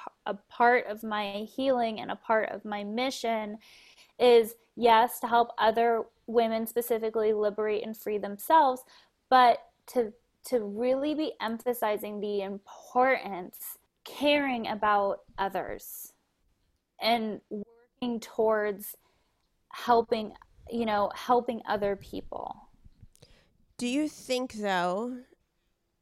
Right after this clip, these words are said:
Speaker 2: in a projection of healing and the steps that one has to take to kind of get to the point that you've gotten to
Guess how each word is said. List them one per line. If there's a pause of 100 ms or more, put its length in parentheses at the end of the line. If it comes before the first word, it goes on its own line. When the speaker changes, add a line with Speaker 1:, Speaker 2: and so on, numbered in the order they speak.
(420)
Speaker 2:
in
a
projection
of
healing
and
the
steps
that
one
has
to
take
to
kind
of
get
to
the
point
that
you've
gotten
to